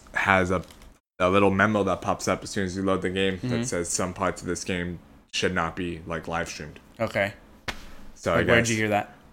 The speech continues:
Speaker 1: Uh, it was one of, one of the Kotaku articles.
Speaker 2: Okay.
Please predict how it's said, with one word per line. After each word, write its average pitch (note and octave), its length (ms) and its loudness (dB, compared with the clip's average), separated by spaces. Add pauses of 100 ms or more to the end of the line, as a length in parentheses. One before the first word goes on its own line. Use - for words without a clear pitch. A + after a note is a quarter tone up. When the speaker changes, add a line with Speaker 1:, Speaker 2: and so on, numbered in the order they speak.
(140)
Speaker 1:
Uh, F#2+ 680 6
it F#2+ 80 4
was G#2+ 220 6
one A2 160 6
of, G#2 100 4
one G#2+ 180 6
of G#2 100 4
the F#2+ 220 6
Kotaku G2 640 0
articles. F#2+ 420 -2
Speaker 2:
Okay. G#2 180 2